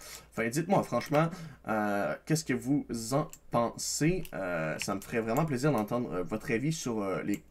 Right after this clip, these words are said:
les cœurs, les cœurs. Un peu, c'est comme un peu Fallen Kingdom dans le fond. Fait que c'est comme le cœur de ta faction. Euh, mais bon,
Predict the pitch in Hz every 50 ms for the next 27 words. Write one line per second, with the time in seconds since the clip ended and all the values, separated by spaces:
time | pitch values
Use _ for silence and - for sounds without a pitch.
0 | - - - 113 104 - - - 110 120 131 127 - - - 98 - - - -
1 | - 127 131 131 131 131 - - - - 139 - 131 - 175 190 - - 208 233
2 | 214 143 - 147 135 - 107 107 110 107 - 104 98 110 110 87 82 80 - 78
3 | 78 - 78 - - - 110 107 90 87 - - 104 101 101 95 92 - 90 87
4 | - 80 - - - 135 160 160 - - - - - - - 92 92 98 101 98
5 | 98 98 101 101 101 101 95 90 - - - - -